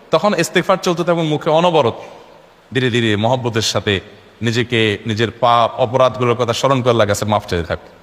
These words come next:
পেরেশানি দূর হবে ইনশাআল্লাহ। এক। নাম্বার দুই, দুরূদ। নবী করিম সাল্লাল্লাহু আলাইহি সাল্লামের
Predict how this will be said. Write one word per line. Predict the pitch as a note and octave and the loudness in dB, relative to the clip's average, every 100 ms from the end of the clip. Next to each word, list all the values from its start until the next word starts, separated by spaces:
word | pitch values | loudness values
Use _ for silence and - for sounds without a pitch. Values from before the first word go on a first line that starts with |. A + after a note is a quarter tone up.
| - | -4
পেরেশানি | - A#2+ A#2 F#2 | 0 2 2 2
দূর | E2+ | 0
হবে | D#2+ E2 | 0 -2
ইনশাআল্লাহ। | G#2 - D2+ D2 | -2 -2 -2 -2
এক। | A#2+ G2 - - - - - | -2 -2 -6 -20 -20 -20 -6
নাম্বার | C#3+ F#3 G#3+ | -2 0 0
দুই, | D#3+ C3+ G#2 - - - A2+ | 0 -2 -2 -8 -20 -20 -6
দুরূদ। | A#2 F3 F3 - - - - - - _ _ _ _ _ _ _ _ A#2 | 0 2 0 -2 -14 -16 -16 -20 -20 _ _ _ _ _ _ _ _ -2
নবী | C#3 | 0
করিম | C#3+ F3 | 2 0
সাল্লাল্লাহু | D#3+ D#3 D3 D3+ C#3+ | 0 0 2 2 2
আলাইহি | C#3+ - | 0 -2
সাল্লামের | D3 D3+ D#3 | 0 0 0